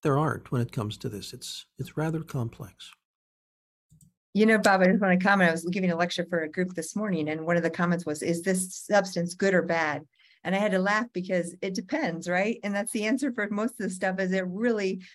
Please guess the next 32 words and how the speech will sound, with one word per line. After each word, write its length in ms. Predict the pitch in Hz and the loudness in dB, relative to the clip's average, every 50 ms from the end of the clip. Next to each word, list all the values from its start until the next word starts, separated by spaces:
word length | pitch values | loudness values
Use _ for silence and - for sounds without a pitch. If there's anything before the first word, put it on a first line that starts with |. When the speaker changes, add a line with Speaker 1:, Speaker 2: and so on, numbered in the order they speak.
| _ _ - | _ _ -6
Speaker 2:
the 60 | 208 | -4
more 200 | 208 208 214 226 | -2 -2 0 0
we 120 | 240 233 | 0 0
do 100 | 202 196 | -2 -4
personalized 540 | 185 190 196 190 190 - 190 180 175 175 175 | -6 -6 -8 -8 -8 -6 -4 -2 -4 -4 -6
precision 480 | - 202 185 185 190 185 180 170 165 165 | -8 -8 -4 -2 0 0 0 0 -2 -4
medicine, 440 | 160 170 190 208 - - 180 170 165 | -6 -6 -6 -6 -6 -6 -6 -6 -4
the 80 | 170 | -4
more 260 | 170 180 180 185 180 175 | -2 0 2 2 2 2
it 100 | 170 147 | 2 0
really 360 | 170 185 196 196 185 156 151 | -2 -2 -2 -2 -2 -2 0
is 180 | 185 190 185 180 | -2 -2 0 -2
important, 480 | 175 175 180 - 175 - 185 185 185 | -2 -2 -4 -4 -6 -4 -2 -2 -2
because 340 | 185 180 185 190 170 170 180 | -2 -2 -2 -2 -2 -2 -2
you 60 | 190 | -4
could 100 | 185 185 | -4 -2
have 300 | 185 175 165 165 165 - | 0 0 0 0 -2 -6
turmeric 420 | - - 240 240 247 208 180 180 180 | -4 0 4 4 4 4 4 0 -2
cause 260 | - 180 170 170 175 | -4 -4 -4 -4 -6
histamine 460 | 208 208 - - 208 190 180 170 165 | -10 -10 -10 -8 -6 -4 -4 -4 -6
infl-, 540 | 165 170 175 165 - - - - - - - _ _ _ _ - | -6 -6 -8 -8 -8 -8 -12 -10 -10 -12 -12 _ _ _ _ -2
um, 180 | 180 185 175 175 | 0 2 4 4
in 120 | 180 185 | 4 4
someone 340 | 185 190 180 175 185 196 196 190 | 4 2 2 2 0 0 -2 -2
or 260 | 180 180 175 180 175 180 - 165 | -2 0 0 0 -2 -6 -10 -8
be 100 | - 190 | -6 -4
the 120 | 190 185 175 | -2 -2 0
best 260 | 180 180 185 185 185 | 0 0 -2 -2 -2
antioxidant 600 | 185 175 180 185 180 170 185 202 - - - 180 | -4 -4 -4 -2 -2 -4 -4 -4 -8 -10 -8 -6
in 120 | 175 170 | -6 -4
another 320 | 170 170 175 190 226 226 190 | -4 -4 -4 -2 -2 -4 -4
person. 480 | 185 185 175 170 170 170 165 170 180 | -4 -4 -4 -4 -4 -6 -6 -6 -8